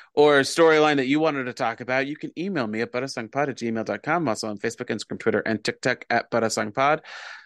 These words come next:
Um, yeah. What is your relation to Grease?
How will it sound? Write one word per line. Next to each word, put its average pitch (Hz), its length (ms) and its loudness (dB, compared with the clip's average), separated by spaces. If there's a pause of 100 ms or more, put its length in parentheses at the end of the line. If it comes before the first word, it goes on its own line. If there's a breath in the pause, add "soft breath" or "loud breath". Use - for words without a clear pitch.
(180 loud breath)
Um, 160 540 4 (920)
yeah. 233 420 4 (460)
What 220 180 4
is 311 140 6
your 370 100 8
relation 151 460 4
to 135 100 -2
Grease? 107 560 -8